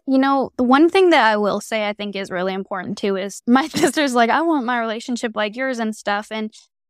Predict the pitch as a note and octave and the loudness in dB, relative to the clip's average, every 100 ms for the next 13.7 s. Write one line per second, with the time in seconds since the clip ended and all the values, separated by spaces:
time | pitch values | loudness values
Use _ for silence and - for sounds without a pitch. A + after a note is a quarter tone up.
0 | _ - C#4+ B3+ C4+ E4+ D4+ G#3+ A3 A#3 | _ -2 0 2 4 4 4 4 4 2
1 | B3+ - A#3+ - A#3+ A#3+ B3+ - G3 G#3 | 0 -2 -6 -4 -6 -4 -8 -4 -4 -4
2 | - A3+ A3 - G3 - G#3+ G#3 G#3 G#3 | -6 -6 -4 -6 -8 -6 -6 -6 -4 -2
3 | A3 A#3 F#3+ G3 G3 - G3 G3 A3 C4 | 0 -2 -4 -8 -10 -10 -8 -8 -8 -8
4 | - G#3 G3 F#3+ G3 G3+ G#3+ - G3+ G#3 | -10 -10 -8 -8 -12 -14 -16 -14 -10 -6
5 | G#3+ A#3 A#3+ D4+ D#4 A#3+ G3+ G3+ G3+ G#3+ | -6 -6 -4 0 0 0 -4 -6 -12 -12
6 | B3 A3 A#3 A#3 F#3+ - G3 F#3 G3+ G#3+ | -12 -12 -10 -8 -8 -2 -2 -2 -4 -2
7 | A#3 A#3 A3+ _ _ - B3 A3 A3 G3 | -2 -2 -4 _ _ -16 -14 -10 -8 -8
8 | A3 _ _ _ - B3 - A#3+ G#3 A3 | -10 _ _ _ -2 -2 0 -2 0 0
9 | A#3+ C4+ A3 F3 - G#3 - B3 B3 A#3+ | 2 0 -2 -6 -4 -6 -4 0 2 2
10 | A#3+ - _ _ _ _ - C#4 C4+ A#3 | 0 -4 _ _ _ _ 0 4 4 2
11 | C4 F4+ A3 F#3+ G#3+ A3+ - G3+ - - | 2 2 4 2 0 -6 -6 -6 -6 -6
12 | G#3+ G#3 G3+ - - A#3+ A3 _ _ _ | -6 -4 -6 -6 0 2 2 _ _ _
13 | _ - - - D#4 D4 | _ -2 -2 2 2 2